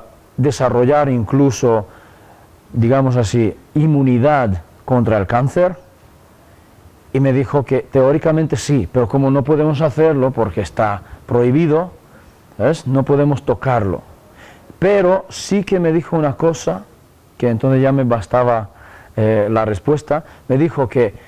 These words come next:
sí que podemos influenciar el, la genoma a través de, eh, o sea, somáticamente, frecuencias, ¿sí?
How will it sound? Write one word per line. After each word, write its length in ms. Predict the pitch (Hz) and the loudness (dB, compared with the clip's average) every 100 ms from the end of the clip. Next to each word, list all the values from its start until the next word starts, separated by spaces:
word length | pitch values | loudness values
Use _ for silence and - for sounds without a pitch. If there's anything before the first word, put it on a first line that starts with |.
| - - | -20 -20
sí 320 | - 170 190 | -6 -2 -2
que 120 | - | -2
podemos 680 | 185 170 151 160 151 151 - - _ _ _ - _ _ _ - | -2 0 2 2 0 -2 -12 -20 _ _ _ -20 _ _ _ -4
influenciar 1000 | 147 139 143 143 127 - 160 147 147 151 - - | 0 0 0 0 0 0 2 2 -2 -6 -16 -2
el, 200 | 113 107 | 0 0
la 80 | 104 | 0
genoma 480 | 147 147 127 139 151 - - - - - - - - | -2 0 0 -2 -4 -20 -20 -20 -20 -20 -20 -10 -4
a 180 | 131 | -4
través 460 | - 135 135 147 127 | -2 0 2 2 2
de, 300 | 147 147 - - - _ _ | 2 2 0 -10 -20 _ _
eh, 420 | 120 117 110 101 - - - - | -2 0 0 -2 -8 -20 -20 -14
o 60 | 110 | -6
sea, 160 | 131 120 | -4 -4
somáticamente, 1000 | - 135 147 156 - 131 127 113 - - - - - - _ _ _ - - - - _ | -2 0 2 0 -2 0 0 0 -4 -12 -20 -20 -20 -20 _ _ _ -20 -20 -20 -20 _
frecuencias, 920 | - 117 143 156 127 117 - - - _ _ _ - - - - - - | -4 -2 0 0 0 -4 -10 -14 -20 _ _ _ -20 -20 -20 -20 -20 -10
¿sí? 260 | 131 151 | -4 -4